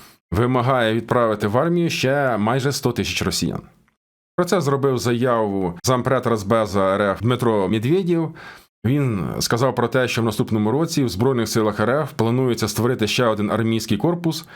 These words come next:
сім дивізій, дев'ятнадцять бригад, сорок дев'ять полків та одну флотилію.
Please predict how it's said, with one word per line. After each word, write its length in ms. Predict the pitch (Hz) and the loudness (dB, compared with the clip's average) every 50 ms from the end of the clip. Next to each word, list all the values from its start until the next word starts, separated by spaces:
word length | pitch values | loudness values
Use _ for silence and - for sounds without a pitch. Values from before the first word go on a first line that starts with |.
| - - - _ - | -20 -20 -16 _ -4
сім 280 | - - 151 135 117 | 0 0 2 0 0
дивізій, 500 | 95 110 107 104 147 190 175 156 170 156 | 0 0 0 2 2 0 2 2 0 0
дев'ятнадцять 560 | 117 113 117 117 117 131 123 113 110 107 98 | 2 2 0 2 2 0 0 0 0 0 0
бригад, 400 | 82 101 104 110 127 156 175 175 | 2 2 2 2 2 0 -2 0
сорок 240 | 175 113 110 117 110 | 0 0 0 0 0
дев'ять 300 | 98 101 98 101 101 - | 0 0 0 0 -2 -2
полків 360 | - 101 98 101 - 151 139 | -2 -2 -2 0 -2 -2 0
та 100 | - - | 0 0
одну 220 | 95 87 85 90 85 | 0 0 0 -2 0
флотилію. 440 | - 85 87 87 - - - - | 0 -2 -2 -2 -2 -4 -4 -8